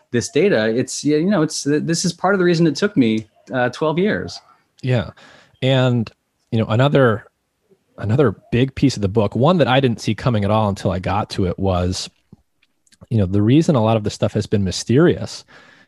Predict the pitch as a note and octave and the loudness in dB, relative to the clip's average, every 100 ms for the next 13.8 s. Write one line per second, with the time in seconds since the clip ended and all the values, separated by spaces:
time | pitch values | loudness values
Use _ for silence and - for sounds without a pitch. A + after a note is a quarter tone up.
0 | - A2+ A#2+ A2 G#2+ C3 B2 G#2+ D3+ - | -4 -2 0 0 2 2 2 0 -2 -2
1 | - C#3+ C3 A#2 A2 - G#2+ G#2 G2 - | -2 0 0 0 -2 0 2 2 -2 -6
2 | - - - G#2+ G2 - A2+ A2 G#2+ G#2 | -12 -14 -6 -4 -4 -2 -2 0 0 0
3 | G2 G2 F#2 - G2+ F#2 G2+ G#2+ G#2+ - | 0 -2 -4 -4 -4 0 0 0 -2 -4
4 | A2+ G2+ G#2+ - G2 F#2 F#2+ - - - | -4 -2 -2 -2 -2 -2 -4 -8 -20 -20
5 | - _ _ _ _ _ _ _ - A#2 | -20 _ _ _ _ _ _ _ -4 0
6 | A2+ - A2+ G#2+ G2+ G#2 - G2+ F#2 G#2 | 0 0 0 -2 -2 -4 -2 -2 -2 -2
7 | G#2+ F2+ G2 G2 G2+ G2+ G2 F#2+ F#2 - | -4 -2 -2 0 0 0 0 0 -4 -8
8 | _ _ F#2 F2 - C3 D3+ D3 A2 F#2 | _ _ -6 -6 -4 0 0 0 0 0
9 | F2+ F2 - - - - - A#2 F2+ G2 | -2 -4 -10 -18 -20 -20 -8 -4 0 0
10 | - G2 G#2+ - G#2 F#2+ G2 G2 G2 G2 | 0 0 0 2 0 2 0 0 0 0
11 | F2+ - G2+ F#2+ F#2+ - F#2+ - - - | -2 0 0 2 0 0 -2 -2 -8 -2
12 | F#2 F#2 F2+ - F2 A#2 - G2+ G2+ F#2+ | 0 0 0 -4 0 -2 0 0 2 2
13 | F#2 - F#2+ F2+ - G2 F#2 | 0 -2 -2 -4 -2 -2 -2